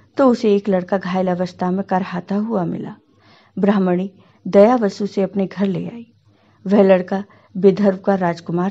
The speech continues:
था। शत्रु सैनिकों ने उसके राज्य पर आक्रमण कर उसके पिता को बंदी बना लिया था और राज्य पर नियंत्रण कर लिया था, इसलिए वह मारा मारा फिर रहा था।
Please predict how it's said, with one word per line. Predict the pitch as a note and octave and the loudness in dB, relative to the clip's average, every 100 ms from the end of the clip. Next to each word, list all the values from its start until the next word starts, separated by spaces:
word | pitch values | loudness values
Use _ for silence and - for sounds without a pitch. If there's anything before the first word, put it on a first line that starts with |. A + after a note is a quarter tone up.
| - | -8
था। | - - _ _ _ _ _ _ - | -20 -20 _ _ _ _ _ _ -2
शत्रु | G#3+ G3+ G3+ | 0 0 -2
सैनिकों | - F#3+ F#3+ G3+ G3+ | -2 -2 0 0 0
ने | G#3+ | -2
उसके | G3+ - G3+ | -4 -4 -2
राज्य | F#3+ F3+ G3 | 0 0 -2
पर | G#3+ - - | -6 -4 -2
आक्रमण | F3 F#3 G3 G3 | -2 -2 -2 -2
कर | - G3+ _ _ _ - | -4 -8 _ _ _ -6
उसके | G#3 - C#4 | -6 -4 -4
पिता | A3 G#3 F#3+ | -2 0 0
को | G#3+ F#3+ | 0 0
बंदी | F3+ F3 A#3 | 0 0 0
बना | F#3+ E3+ | -2 -4
लिया | A#3+ G3 - | -6 -8 -12
था | - - _ _ _ - - - | -16 -20 _ _ _ -20 -20 4
और | G3 F3+ | 6 6
राज्य | F#3 F3+ G3+ | 6 4 0
पर | G3+ | 0
नियंत्रण | F#3+ F3+ E3 A#3 | 2 0 0 -2
कर | A3 E3 | -2 -4
लिया | F3+ - - | -6 -10 -14
था, | - - _ _ _ _ F#3+ | -20 -20 _ _ _ _ -6
इसलिए | - F#3+ G3 F#3+ | -4 0 2 2
वह | G3 | 2
मारा | F#3+ F3 F#3 | 2 0 0
मारा | G3 F3+ G#3+ | 0 0 -2
फिर | A3+ F#3+ | -4 -8
रहा | F3 E3+ E3 | -8 -12 -14
था। | - | -20